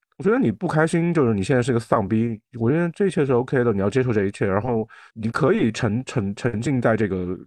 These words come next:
这个状态中沉浸一段时间，但是不要太久，还是要找一个出口或者是怎么样。我觉得，嗯，就你，你，你不完美，你，你不 OK，我觉得是非常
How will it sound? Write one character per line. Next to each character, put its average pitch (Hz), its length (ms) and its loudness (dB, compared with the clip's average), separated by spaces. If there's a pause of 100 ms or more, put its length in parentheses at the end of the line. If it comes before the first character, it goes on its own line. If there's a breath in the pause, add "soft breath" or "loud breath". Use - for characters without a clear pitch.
(100)
这 - 80 -8
个 120 80 2
状 123 160 2
态 107 140 2
中 104 220 0
沉 110 160 -2
浸 120 100 2
一 110 80 2
段 98 140 2
时 101 120 -4
间， 107 300 0
但 123 100 2
是 123 120 -4
不 120 80 -4
要 120 100 0
太 - 200 -4
久， - 140 -12 (220)
还 123 100 0
是 123 140 2
要 123 60 4
找 98 200 0
一 104 40 0
个 113 80 0
出 127 240 -2
口 98 280 -4
或 110 160 0
者 104 60 4
是 107 100 -2
怎 92 120 -6
么 92 100 -2
样。 113 180 2
我 107 120 0
觉 131 100 0
得， 143 80 2 (300)
嗯， 110 200 -12 (460)
就 131 80 -4 (180)
你， 117 160 -8
你， 113 220 0
你 104 140 0
不 135 160 0
完 120 160 2
美， 107 200 2
你， 101 120 0
你 98 180 -2
不 120 140 0
OK， 127 320 0
我 104 120 2
觉 101 120 -2
得 113 40 0
是 117 140 -4
非 147 100 0
常 110 300 -4